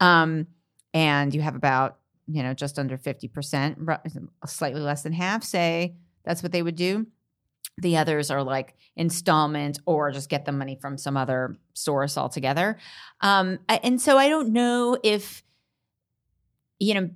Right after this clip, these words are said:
because there's so many options, is it, does that change how people's responses are, where they're like, "Oh, I guess I have to say I would do one of these things," <laughs> right? Yeah,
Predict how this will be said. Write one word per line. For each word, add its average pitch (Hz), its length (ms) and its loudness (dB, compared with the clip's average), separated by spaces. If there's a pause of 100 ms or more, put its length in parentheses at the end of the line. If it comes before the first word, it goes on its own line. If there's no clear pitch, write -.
(120)
because 208 300 0
there's 233 160 0
so 220 140 4
many 202 200 0
options, 139 760 -2 (160)
is 151 340 -2 (100)
it, 151 160 -4
does 147 160 -6
that 147 180 -4
change 151 360 0
how 139 140 0
people's 135 420 -6
responses 131 640 -4
are, 82 200 -4
where 101 120 -6
they're 131 140 -6
like, 120 200 -6
"Oh, 117 40 -4
I 110 120 -4
guess 147 180 -8
I 160 40 -6
have 143 140 -6
to - 80 -16
say 127 420 -4 (200)
I 147 60 -8
would - 140 -12
do 147 160 -8
one 160 200 0
of 151 100 -2
these 113 220 -6
things," 170 400 -2
<laughs> - 0 -
right? - 340 2
Yeah, 208 80 2